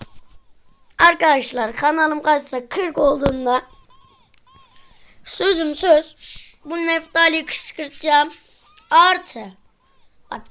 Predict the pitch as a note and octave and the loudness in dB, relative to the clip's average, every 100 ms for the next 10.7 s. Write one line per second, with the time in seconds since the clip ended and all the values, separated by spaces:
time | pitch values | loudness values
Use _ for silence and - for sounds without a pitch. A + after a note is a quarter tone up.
0 | - A3 G#3+ A#3+ D#4 E4+ D#4 B3+ - F#3+ | -20 -20 -10 0 2 2 -2 -8 -12 -18
1 | - C#4 C#4 A3+ - - _ _ - - | 0 4 4 2 -10 -20 _ _ -20 -20
2 | - - - - B3+ A#3+ A#3+ - C#4+ F4+ | -20 -18 -18 -10 -8 -8 -10 -8 -4 -2
3 | F4 F4 - E4 E4 D#4+ - - D#4 - | -2 -4 -2 -2 0 -2 -2 -2 -6 0
4 | E4 E4 E4+ F4 E4 D#4 E4+ - - _ | 0 4 6 6 2 -2 -2 -4 -18 _
5 | - - _ - D#4 F#4 F4+ D#4+ C#4 D#4 | -20 -20 _ -4 2 4 4 4 6 4
6 | F4+ E4+ C#4+ C#4 E4+ A#4+ - _ _ _ | 4 2 2 4 4 2 -6 _ _ _
7 | _ - - - C4 D4 - G4 F#4 F4 | _ -20 -20 -12 -8 -4 0 2 2 -2
8 | D4+ D4+ D4+ D#4 D#4 D#4+ D4 B3+ A#3+ B3 | 0 0 2 2 2 2 0 0 0 -2
9 | B3+ C#4 - D4+ E4 D#4+ C4+ A#3 A3+ G#3+ | -2 -2 -2 4 6 6 0 -2 -6 -6
10 | G#3+ G#3+ G#3+ G#3 A3+ A3+ E4+ | -8 -8 -8 -8 -8 -10 -12